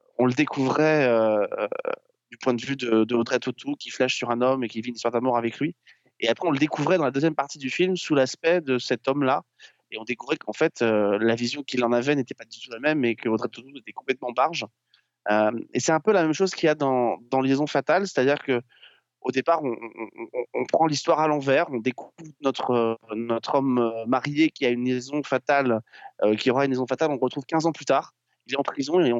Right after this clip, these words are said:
on découvre qu'il a été accusé du meurtre de cette femme avec qui il a eu une liaison. Et puis on va revenir quinze ans en arrière et on va découvrir d'abord, dans un premier temps, euh,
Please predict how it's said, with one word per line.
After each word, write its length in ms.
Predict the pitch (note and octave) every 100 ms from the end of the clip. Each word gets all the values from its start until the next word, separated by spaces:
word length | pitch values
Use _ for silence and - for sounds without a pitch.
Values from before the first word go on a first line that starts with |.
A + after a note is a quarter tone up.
| - -
on 60 |
découvre 220 | C3 E3 D#3
qu'il 140 | -
a 40 |
été 140 | C3+ D#3
accusé 420 | C#3 - D3 E3+
du 120 | D3+
meurtre 340 | C3+ C#3 - _ _
de 40 | A#2
cette 200 | B2+ -
femme 280 | D3 C#3+ C#3+
avec 200 | A2+ -
qui 140 | C#3+
il 60 | B2
a 40 |
eu 80 | B2+
une 120 | C3
liaison. 280 | B2 B2+ G3 _ _ _ _ _ _
Et 60 | -
puis 100 | F#3
on 60 | F3
va 80 |
revenir 340 | C3+ D3 F#3+ -
quinze 280 | E3+ D#3 D#3+
ans 60 | E3
en 80 |
arrière 340 | D3 C3 D3 G3
et 80 | D#3
on 40 |
va 100 | C3
découvrir 360 | D3 D3+ F3+ E3+
d'abord, 380 | D#3+ D#3 F3
dans 160 | E3+ C#3
un 60 | C3
premier 260 | D3+ C#3+
temps, 260 | C3 E3 F#3 _ - - _ -
euh, 340 | A#2 A2+ G#2+